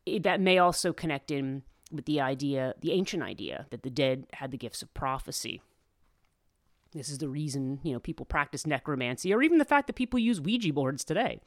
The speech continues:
It's the idea that somehow the person who's dead has a, a bigger picture of,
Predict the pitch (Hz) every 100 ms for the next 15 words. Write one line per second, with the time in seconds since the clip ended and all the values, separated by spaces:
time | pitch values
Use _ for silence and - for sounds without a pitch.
0 | _ - - - - - 139 131 131 160
1 | 156 139 - 170 170 170 160 156 151 _
2 | _ _ 156 - 180 170 151 143 123 175
3 | 151 127 - _ _ - 156 151 - 151
4 | 147 147 131 196 175 - 185 - 143 104
5 | 107 _ _ _ _ _ _ 135 131 127
6 | 131 -